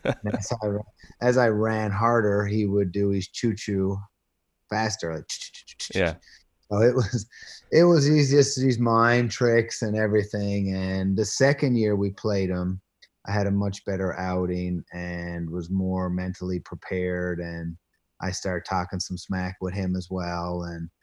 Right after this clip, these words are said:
Speaker 2: you know, on some of the videos I posted on social media, you can hear the commentators, me and him really got after it and got after each other in that game. So that was,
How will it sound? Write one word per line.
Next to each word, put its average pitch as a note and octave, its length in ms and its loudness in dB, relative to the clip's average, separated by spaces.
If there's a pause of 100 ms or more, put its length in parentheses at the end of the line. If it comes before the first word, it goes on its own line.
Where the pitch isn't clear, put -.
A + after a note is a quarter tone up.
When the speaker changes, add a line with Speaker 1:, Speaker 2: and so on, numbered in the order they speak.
(280)
Speaker 2:
you G2+ 120 -2
know, F#2+ 320 0
on F#2 320 -2
some G#2 220 0
of F2 100 -2
the G2 60 -2
videos F#2 320 -2
I F2+ 60 -4
posted F#2+ 420 -4
on F#2 180 -4
social F2+ 380 -4
media, F2+ 340 -2
you E2+ 140 -4
can F#2+ 120 -6
hear F#2+ 140 -2
the F2+ 80 -4
commentators, F2+ 800 -4
me F#2 80 -2
and F#2 80 -4
him F#2 180 -2
really F2 240 -2
got E2+ 200 -6
after F2 420 -8
it E2 60 -10
and E2+ 100 -8
got F2 140 -6
after E2+ 340 -8
each E2 160 -8
other F2+ 280 -4
in F2+ 100 -4
that F2 200 -6
game. F2+ 300 -6
So F#2+ 160 -10
that A#2 140 -2
was, B2 160 -4